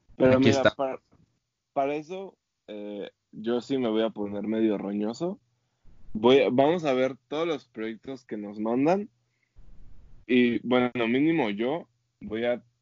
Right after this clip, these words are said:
Speaker 1: promocionar
Speaker 2: Mm.
Speaker 1: los que a mí me gusten, no todos. Porque
Speaker 2: Sí,
Speaker 1: si
Speaker 2: o
Speaker 1: alguien
Speaker 2: sea.
Speaker 1: me manda algo de, "Estoy vendiendo gomitas enchiladas en doscientos pesos", que en la tienda las venden a quince, nada más porque les
Speaker 2: Sí.
Speaker 1: pusiste tajín,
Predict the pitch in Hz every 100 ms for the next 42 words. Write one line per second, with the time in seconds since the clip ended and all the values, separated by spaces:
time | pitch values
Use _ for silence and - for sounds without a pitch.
0 | _ 110 107 190 165 101 107 101 107 107
1 | 123 120 - 117 110 127 143 135 117 113
2 | - 101 107 127 - 123 110 95 _ _
3 | _ _ - 123 127 165 165 - 120 110
4 | 117 120 127 135 127 110 127 127 131 127
5 | 110 - _ _ _ _ _ 127 139 170
6 | 180 185 185 180 175 151 151 151 165 180
7 | 170 135 123 127 143 160 147 127 120 110
8 | 120 131 147 139 123 110 107 104 131 143
9 | 156 143 151 143 120 110 _ _ _ _
10 | _ - 131 127 110 139 143 156 151 127
11 | 120 135 147 135 123 139 131 135 143 139
12 | 127 123 113 127 127 120 156 143 113 -
13 | 151 170